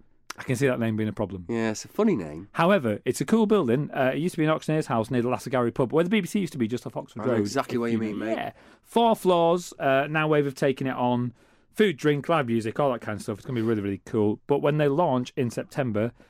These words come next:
Speaker 1: September the twentieth, uh, they're gonna give away five thousand free drinks across the weekend.
Speaker 2: How's it working, do you know?
Speaker 1: What, in terms of how do you get your free drink?
Speaker 2: Yeah, how do I get
Speaker 1: Well, you,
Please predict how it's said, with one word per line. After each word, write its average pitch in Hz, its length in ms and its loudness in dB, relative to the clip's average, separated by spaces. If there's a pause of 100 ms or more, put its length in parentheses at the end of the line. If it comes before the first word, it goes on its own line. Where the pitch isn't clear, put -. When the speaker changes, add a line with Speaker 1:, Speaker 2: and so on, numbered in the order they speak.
(180)
Speaker 1:
September 113 360 -6
the 98 80 -10
twentieth, - 520 -12 (460)
uh, 117 100 -2
they're 117 140 -4
gonna 127 180 -2
give 120 140 -4
away 123 200 -2 (140)
five 123 360 -2
thousand 98 480 -4
free 92 240 -6
drinks 139 280 -4
across 104 260 -12
the 107 60 -12
weekend. 107 400 -8 (120)
Speaker 2:
How's 160 240 2
it 156 60 4
working, 170 320 2
do 87 80 -6
you 120 40 2
know? 135 280 -2 (540)
Speaker 1:
What, 135 160 -6
in - 60 -14
terms 123 160 -4
of 113 60 -6
how 120 200 0
do 113 80 0
you 117 60 2
get 120 140 2
your 110 80 2
free 117 180 2
drink? 143 180 2
Speaker 2:
Yeah, 101 80 -2
how 151 120 2
do 143 160 2
I 135 140 4
get 131 260 -2
Speaker 1:
Well, - 20 -16
you, 170 60 -16